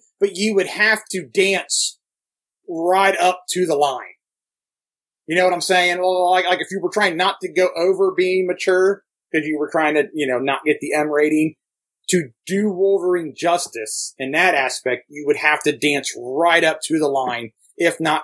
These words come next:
occasionally step over it for a little bit.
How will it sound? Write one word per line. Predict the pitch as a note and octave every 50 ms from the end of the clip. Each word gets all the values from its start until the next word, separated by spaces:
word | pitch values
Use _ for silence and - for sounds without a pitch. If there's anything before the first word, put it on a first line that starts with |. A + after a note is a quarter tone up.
| - -
occasionally | D3 - E3 D#3+ D#3 C#3+ D#3 D#3 D3+ D3+ _ _ - - - _ _ _ _ _ _ _ _ _ _ _ -
step | - - - E3+ D#3 D#3
over | D#3+ D#3 D3+ C#3+ D#3 D3
it | -
for | - D3
a | C#3+
little | C#3 C#3 C3+ -
bit. | - A2+